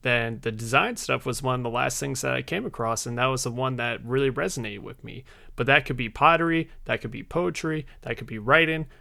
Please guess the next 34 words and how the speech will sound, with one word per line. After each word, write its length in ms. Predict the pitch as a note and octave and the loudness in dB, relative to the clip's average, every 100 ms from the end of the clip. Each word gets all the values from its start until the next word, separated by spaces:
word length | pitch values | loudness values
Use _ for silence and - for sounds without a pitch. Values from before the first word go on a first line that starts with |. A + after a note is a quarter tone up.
| - | -4
that 180 | - C#3+ | 4 4
could 160 | D#3 C#3+ | 4 0
be 240 | C#3 C#3 | 0 0
a 140 | - B2+ | -2 -4
plethora 680 | - - C3+ D3 - C#3 | -2 2 4 4 4 2
of 280 | B2 B2 A2 | 2 -2 -2
different 360 | C3+ B2 A#2 G#2+ | -2 -2 -4 -4
creative 420 | A#2+ A#2 A#2 - | -4 -2 -2 -2
outlets 600 | A#2 C3 B2+ A2+ A2+ - - - - | 2 2 2 -4 -4 -10 -14 -18 -10
Knitting, 560 | A#2 C3 D#3+ F3+ F3+ - - | 2 4 4 2 -2 -8 -2
you 120 | D3+ | 2
know, 320 | F3+ F3+ E3 | 2 0 -4
like, 200 | C#3 C3+ | -2 0
if 100 | B2+ | 0
you 100 | C#3 | 0
wanna 200 | F#3+ D#3+ | 0 0
knit 160 | A#2 D#3+ | 0 -2
a 40 | |
scarf, 420 | D3 - C#3+ G#3 - | -2 0 2 2 2
that's 240 | - - | 0 0
creative 400 | - D#3+ F#3 E3+ | 0 2 4 2
as 140 | F#3 | -2
fuck. 400 | - G#3 F3 - - | -2 0 0 -2 -4
Yeah, 220 | C#3+ G3 | 4 4
but 180 | B2 C3+ | 6 4
you 100 | D3+ | 2
just 200 | D#3+ - | -2 0
gotta 180 | F#3 F3 | 2 2
try 420 | - C#3+ E3 D#3 | 4 4 6 4
a 120 | - | 0
lot 300 | C3 C3 C#3 | 0 4 4
of 80 | C#3+ | 2
different 340 | C#3 C3+ B2+ | -2 -2 -4
things 460 | - C#3+ C3+ A#2+ - | -4 -4 -4 -6 -8